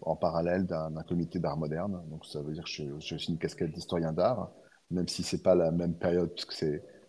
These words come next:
c'est moins contemporain. Mais finalement, j'ai un, j'ai un, fait un peu un grand écart entre, entre l'art moderne, l'art d'après-guerre, et puis, euh,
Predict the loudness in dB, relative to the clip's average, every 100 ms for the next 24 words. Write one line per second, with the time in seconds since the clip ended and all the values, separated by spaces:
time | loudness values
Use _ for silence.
0 | -6 0 2 2 0 -2 -4 -4 -2 2
1 | 2 2 0 0 -2 -2 0 4 4 4
2 | 2 0 -2 -4 -4 -4 -2 -2 0 0
3 | 0 0 0 0 0 0 -2 -2 -2 -6
4 | -18 -20 _ _ _ -6 -2 2 4 4
5 | 2 4 4 4 4 2 0 -2 2 2
6 | 2 -2 -4 -2 0 0